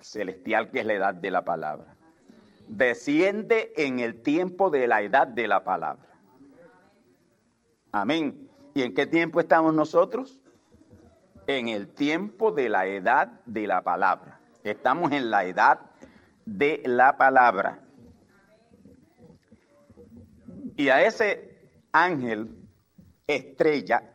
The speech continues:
ese ángel estrella, le fue dada la llave del pozo del abismo. La llave del pozo del abismo.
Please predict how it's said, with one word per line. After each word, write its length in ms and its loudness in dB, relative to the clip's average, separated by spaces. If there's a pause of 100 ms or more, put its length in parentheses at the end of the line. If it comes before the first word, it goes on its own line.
ese 320 2
ángel 340 -2
estrella, 720 0 (680)
le 180 2
fue 280 4
dada 340 8
la 180 6
llave 680 2
del 240 0
pozo 460 2
del 160 2
abismo. 540 2 (1160)
La 280 4
llave 680 2
del 240 -2
pozo 380 -2
del 160 2
abismo. 500 -2